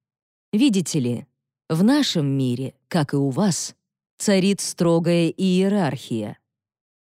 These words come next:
Как говорили римляне, quod licet Iovi, non licet bovi. Солдат никогда не пойдёт против генерала. Вам повезло, господин Зильберрат.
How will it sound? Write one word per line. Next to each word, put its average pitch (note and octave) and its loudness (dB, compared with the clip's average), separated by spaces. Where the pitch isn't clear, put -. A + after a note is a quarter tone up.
Как E3 0
говорили D3+ 2
римляне, F#3 2
quod E3 2
licet E3+ -2
Iovi, D#3 0
non D3+ 2
licet E3 0
bovi. D#3 -2
Солдат A3+ 2
никогда F#3+ 2
не E3+ 2
пойдёт C3+ -2
против B2 -4
генерала. D3 -2
Вам C#3 2
повезло, C3 -2
господин D3 -2
Зильберрат. C3 -6